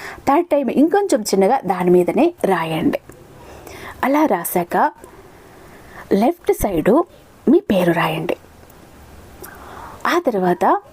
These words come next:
రైట్ సైడ్ కుడివైపు మీ పర్సన్ పేరు, మీ ఎక్స్ పేరు రాసుకోండి. భార్యాభర్త అవ్వచ్చు, లవర్ అవ్వచ్చు, ఆ, ఎవరైనా అవ్వచ్చు, మీ ఫ్రెండ్ అవ్వచ్చు.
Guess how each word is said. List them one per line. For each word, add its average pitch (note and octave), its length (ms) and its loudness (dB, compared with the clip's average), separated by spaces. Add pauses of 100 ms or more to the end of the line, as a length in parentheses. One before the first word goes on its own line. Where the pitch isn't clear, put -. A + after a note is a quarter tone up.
(180)
రైట్ D4 320 0
సైడ్ F#3 280 0 (140)
కుడివైపు C#4+ 600 2 (400)
మీ A#3+ 280 6 (340)
పర్సన్ G#3 360 -2
పేరు, F3 200 0 (100)
మీ C#4 120 6 (100)
ఎక్స్ G3+ 300 -2 (100)
పేరు E3 220 0 (800)
రాసుకోండి. F#3 580 -2
భార్యాభర్త E3 640 -4
అవ్వచ్చు, E3+ 580 -2
లవర్ F3 280 0
అవ్వచ్చు, E3 520 -2 (1200)
ఆ, - 180 -4
ఎవరైనా D#4 480 2
అవ్వచ్చు, - 520 -2
మీ C#4+ 100 6
ఫ్రెండ్ G3 320 -2
అవ్వచ్చు. F3+ 500 0